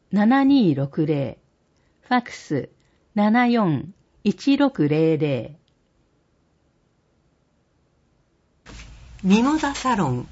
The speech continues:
Speaker 2: エンディングノートの書き方。女性向けの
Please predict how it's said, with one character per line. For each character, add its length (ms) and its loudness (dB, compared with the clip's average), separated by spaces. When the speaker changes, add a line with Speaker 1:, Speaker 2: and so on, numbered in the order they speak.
Speaker 2:
エ 120 2
ン 120 6
デ 80 4
ィ 80 6
ン 100 0
グ 180 0
ノ 220 0
ー 60 -12
ト 140 -4
の 220 -4
書 140 -8
き 180 -6
方。 380 -10
女 160 2
性 320 -2
向 160 -2
け 200 -2
の 240 -6